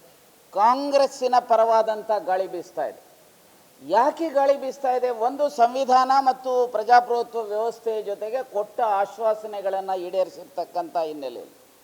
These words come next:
ಸನ್ಮಾನ್ಯ ಸಿದ್ದರಾಮಯ್ಯನವರು, ಡಿ ಕೆ ಶಿವಕುಮಾರ್ ಅವರು, ಖರ್ಗೆ ಅವರು, ಇನ್ನಿತರ ನಾಯಕರುಗಳು ಸೇರಿ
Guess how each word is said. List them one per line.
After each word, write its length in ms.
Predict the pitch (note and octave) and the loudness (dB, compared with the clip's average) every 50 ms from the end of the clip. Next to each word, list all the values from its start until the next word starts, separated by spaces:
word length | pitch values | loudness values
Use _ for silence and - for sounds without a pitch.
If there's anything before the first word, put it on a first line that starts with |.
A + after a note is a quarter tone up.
| _ _ _ - | _ _ _ -8
ಸನ್ಮಾನ್ಯ 360 | D#3+ E3+ F3 F3 F3 F3 E3+ D#3+ E3 | -8 -6 -6 -6 -6 -6 -6 -8 -10
ಸಿದ್ದರಾಮಯ್ಯನವರು, 720 | F3 F3+ D3 F#3+ G3 G3 G3 F#3+ F#3+ F#3 F3+ F3+ F3 F3+ F3+ E3+ E3 | -12 -8 -6 -2 0 0 0 0 -2 -4 -2 -2 -2 -2 -4 -6 -8
ಡಿ 80 | E3+ E3 - | -10 -10 -10
ಕೆ 100 | F#3 F#3 - | -10 -10 -10
ಶಿವಕುಮಾರ್ 480 | - F#3+ F#3+ - F3+ F3+ F3 E3+ E3 E3+ E3+ | -12 -16 -16 -14 -6 -2 -2 -2 0 0 -2
ಅವರು, 160 | E3 D#3+ E3 E3 D#3+ - | -4 -2 -4 -4 -6 -4
ಖರ್ಗೆ 320 | E3+ E3 E3+ E3+ E3 F#3 F#3 F3+ | -6 -6 -6 -6 -6 -6 -4 -2
ಅವರು, 180 | E3+ E3+ E3 F3 E3+ D#3+ | -2 -4 -4 -6 -10 -10
ಇನ್ನಿತರ 360 | E3 E3 D#3+ - F3 E3 E3 D3 - - - - - - - - - _ _ A2 B2+ D3+ | -12 -14 -12 -10 -6 -6 -4 -6 -6 -8 -14 -20 -20 -20 -20 -20 -20 _ _ -12 -6 -2
ನಾಯಕರುಗಳು 680 | F3+ G#3+ A#3+ B3+ A#3 - A3 G#3+ G3 E3+ E3 D#3+ D3 C3+ - | 0 2 2 2 0 0 -2 -4 -2 -2 -2 -4 -4 -6 -8
ಸೇರಿ 240 | - B2 G2+ - - | -10 -10 -10 -10 -14